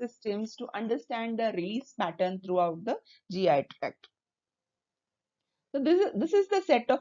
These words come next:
in vitro methods that can be used for evaluation of the colon-specific drug delivery systems.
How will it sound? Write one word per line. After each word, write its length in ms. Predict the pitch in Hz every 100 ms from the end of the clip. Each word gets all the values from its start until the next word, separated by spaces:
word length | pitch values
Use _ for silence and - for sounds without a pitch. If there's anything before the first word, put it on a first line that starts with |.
| -
in 180 | 285 330
vitro 360 | 381 - 254
methods 600 | 180 175 175 254 226 240 -
that 180 | - -
can 140 | 226 214
be 80 |
used 580 | 220 269 254 214 247 - - - -
for 180 | 233 -
evaluation 920 | 220 240 247 247 247 233 - 262 320 -
of 340 | 185 180 202 - -
the 260 | 202 277 -
colon-specific 840 | 180 196 233 - 180 - 226 226
drug 240 | 185 180
delivery 360 | 175 165 170 196
systems. 560 | 226 208 - - -